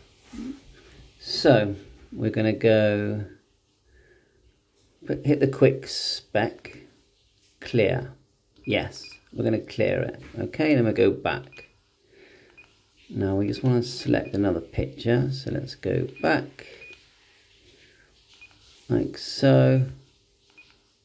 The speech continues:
Right, so there's a, a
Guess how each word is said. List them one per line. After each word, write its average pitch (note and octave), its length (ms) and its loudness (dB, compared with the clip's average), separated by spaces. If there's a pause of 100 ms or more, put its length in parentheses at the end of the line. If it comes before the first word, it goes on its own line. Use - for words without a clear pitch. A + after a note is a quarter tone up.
(640)
Right, G2+ 360 0 (760)
so A#2+ 80 -8
there's G#2+ 240 4
a, G2+ 260 0 (720)
a A#2+ 80 -12